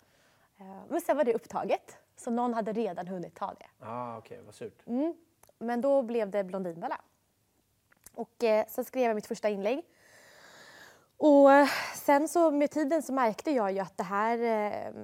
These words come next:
Speaker 1: ja, det här var ju blivit ett sätt för mig att få liksom uttrycka mina åsikter. För jag har alltid varit ganska så här viljestark person och vill förändra och, eh, jag har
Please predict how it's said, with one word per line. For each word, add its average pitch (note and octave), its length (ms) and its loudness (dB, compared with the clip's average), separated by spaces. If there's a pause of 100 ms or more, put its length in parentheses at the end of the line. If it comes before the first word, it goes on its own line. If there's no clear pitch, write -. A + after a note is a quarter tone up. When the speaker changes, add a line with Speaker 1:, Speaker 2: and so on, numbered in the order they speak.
(720)
Speaker 1:
ja, A3 320 0
det A3 80 -4
här A3 120 0
var A#3+ 80 2
ju B3+ 60 2
blivit A#3+ 240 0
ett - 60 -20
sätt - 220 -10
för G#3+ 120 -8
mig F#3 260 -4
att F#3 140 -8
få - 100 -16
liksom - 200 -14
uttrycka - 440 -12
mina F3 220 -10
åsikter. G#3 560 -8
För - 80 -16
jag G3 80 -8
har G3 60 -6
alltid F3+ 200 -10
varit - 200 -18
ganska - 280 -2
så - 80 -14
här - 80 -10
viljestark F#3 760 -2
person - 360 -14
och - 60 -14
vill - 120 -12
förändra E3+ 840 -10
och, - 160 -10 (600)
eh, - 80 -20 (340)
jag E3 60 -16
har G3 40 -10